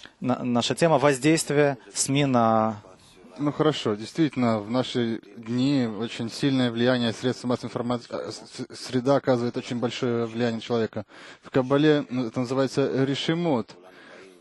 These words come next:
Speaker 2: э, откуда мы все приходим и не возвращаемся. Мы все, э, различны, с различными качествами,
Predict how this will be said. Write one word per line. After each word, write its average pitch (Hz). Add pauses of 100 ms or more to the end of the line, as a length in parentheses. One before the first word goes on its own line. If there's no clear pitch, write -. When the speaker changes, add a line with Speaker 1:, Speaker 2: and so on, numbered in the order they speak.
(380)
Speaker 2:
э, - (220)
откуда 135
мы 131
все 131
приходим 143 (340)
и 123
не 123
возвращаемся. 131
Мы 123
все, 139 (1500)
э, 131
различны, 135
с -
различными 120
качествами, 127